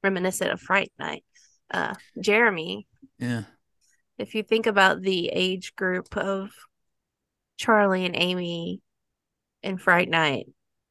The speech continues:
Speaker 1: it's the same as Darla and Jeremy. So they're probably piggybacking off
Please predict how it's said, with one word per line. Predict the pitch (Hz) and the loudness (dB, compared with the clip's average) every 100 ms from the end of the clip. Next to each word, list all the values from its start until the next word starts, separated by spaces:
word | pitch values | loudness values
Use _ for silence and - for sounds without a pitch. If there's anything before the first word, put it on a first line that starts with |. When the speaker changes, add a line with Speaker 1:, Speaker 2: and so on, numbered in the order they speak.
| _ _ | _ _
Speaker 1:
it's | 202 - - | -8 -6 -4
the | 180 | -4
same | - 180 175 | -2 -2 -2
as | 170 185 - - | -6 -8 -12 -6
Darla | 180 170 165 160 156 185 | 2 4 4 2 0 -2
and | 190 180 | -6 -2
Jeremy. | 185 175 170 175 202 - _ _ - - - - _ _ _ _ _ _ _ _ _ _ _ _ _ _ _ - | -2 -2 -4 -8 -8 -12 _ _ -20 -20 -20 -20 _ _ _ _ _ _ _ _ _ _ _ _ _ _ _ 2
So | 233 202 196 | 8 10 10
they're | 208 | 6
probably | 214 262 262 | 6 6 8
piggybacking | 240 240 214 208 185 180 190 185 | 6 6 6 6 4 2 0 0
off | 175 | 0